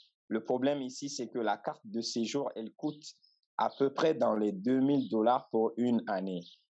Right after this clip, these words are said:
Et malheureusement pour nous, même avec ce montant, parfois nous avons du mal à avoir ce document.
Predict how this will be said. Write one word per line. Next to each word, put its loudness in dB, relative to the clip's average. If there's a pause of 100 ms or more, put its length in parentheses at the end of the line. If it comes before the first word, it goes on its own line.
(300)
Et 2
malheureusement -2
pour -2
nous, -2
même -2
avec -6
ce -8
montant, -4
parfois -4
nous -12
avons -6
du -14
mal -8
à -12
avoir -6
ce -10
document. -8